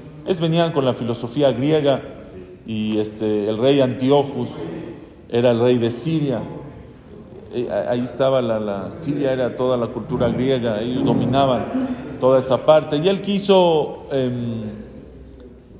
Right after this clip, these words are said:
quiso helenizar, quiso, em, poner, hacer que haya una sola cultura. Y por eso dijeron que,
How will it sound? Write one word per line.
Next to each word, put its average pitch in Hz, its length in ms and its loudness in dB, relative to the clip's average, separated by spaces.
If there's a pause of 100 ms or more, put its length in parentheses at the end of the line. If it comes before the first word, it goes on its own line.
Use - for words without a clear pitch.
(560)
quiso 151 1160 0 (680)
helenizar, 143 720 0
quiso, 131 880 0 (640)
em, 110 540 -6 (720)
poner, 151 380 2
hacer 147 460 2
que 135 80 2
haya 156 220 4
una 165 220 0
sola 156 380 2
cultura. 120 400 -4 (560)
Y - 80 -6
por 170 200 4
eso 170 540 4
dijeron 147 600 0
que, 110 640 -2